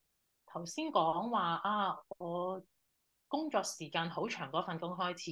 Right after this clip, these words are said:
嘅，因為我 take 咗一個，呃，career break 嘅。咁我大概放咗三四個月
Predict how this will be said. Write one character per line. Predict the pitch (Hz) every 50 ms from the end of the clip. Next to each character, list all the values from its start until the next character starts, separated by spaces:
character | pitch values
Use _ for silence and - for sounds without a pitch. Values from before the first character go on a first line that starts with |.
| 151 156
嘅， | 143 143
因 | 202 320
為 | 339 233
我 | 170 175
take | - 247 233 233
咗 | 196 170
一 | 175
個， | - 180 165 160 151 151 147 143 143 - - 90 90 - _ _ _
呃， | 139 147 143 135 135 - - -
career | - - 208 202 202 196 196 190 185 -
break | 175 175 175 - -
嘅。 | - - - _ _ _ _ _ _ _ _ _ _ _
咁 | - 240 311 359
我 | 269 220 -
大 | - 180 165 160
概 | 165 165 - 190 175
放 | 170 - 185 175 175
咗 | 165 180 208
三 | - - - - - - 254 240 254 254 262 285
四 | 277 - - 185 175 170
個 | 170 170 160
月 | 156 147